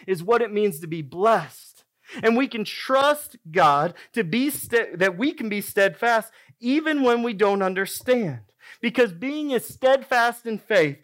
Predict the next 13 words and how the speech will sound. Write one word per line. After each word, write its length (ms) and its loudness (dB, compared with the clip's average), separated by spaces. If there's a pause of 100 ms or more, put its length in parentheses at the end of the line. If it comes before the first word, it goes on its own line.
(160)
is 120 -4
about 240 2
trusting 640 -2
our 160 4
good 420 -2
God 420 4 (160)
has 200 -2
an 120 -4 (140)
ultimate 640 2
purpose, 680 -2 (480)
his 280 -8
own 540 0 (280)
glory. 640 -2